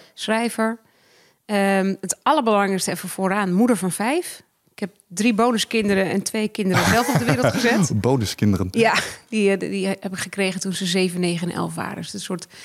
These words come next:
Speaker 1: cadeautjes die al op de wereld gezet zijn door een ander.
Speaker 2: Ja.
Speaker 1: Ehm, en ik ben schrijver van het boek Holy Fuck en schrijver van het boek Roes, wat net uit is gekomen.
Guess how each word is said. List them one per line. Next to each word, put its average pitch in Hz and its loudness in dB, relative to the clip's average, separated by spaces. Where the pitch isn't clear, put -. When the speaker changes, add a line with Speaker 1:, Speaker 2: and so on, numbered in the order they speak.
Speaker 1:
cadeautjes 190 4
die 185 4
al 175 4
op 180 4
de 180 4
wereld 180 4
gezet 190 4
zijn 190 4
door 180 6
een 180 4
ander. 185 4
Speaker 2:
Ja. 135 6
Speaker 1:
Ehm, 208 6
en 262 4
ik 254 4
ben 220 6
schrijver 220 4
van 190 2
het 175 2
boek 202 4
Holy 185 4
Fuck - 0
en 233 4
schrijver 196 2
van 190 4
het 180 4
boek 190 2
Roes, 208 4
wat - 0
net 196 4
uit 214 2
is - -4
gekomen. 185 2